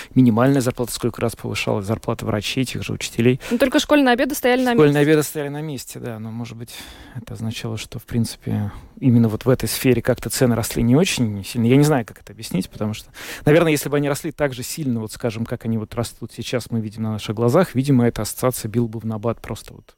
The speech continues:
Speaker 1: очень
Speaker 2: Ну,
Speaker 1: громко.
Speaker 2: главное, что сейчас уже какая-то договоренность есть.
Speaker 1: Да, решение какое-то, видимо, если не принято, то вот-вот будет принято.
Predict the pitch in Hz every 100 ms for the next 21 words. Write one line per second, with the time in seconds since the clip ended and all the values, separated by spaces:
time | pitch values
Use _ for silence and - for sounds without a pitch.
0 | _ 113 247 285 160 175 - 123 _ _
1 | - 302 220 294 - 285 285 208 - -
2 | - 240 269 277 240 220 220 233 226 202
3 | 208 220 226 226 220 208 - 220 180 117
4 | 120 101 113 - 143 139 117 - - 113
5 | 113 113 143 123 120 120 139 - 127 120
6 | 202 185 131 123 123 135 127 110 104 -
7 | 110 101 -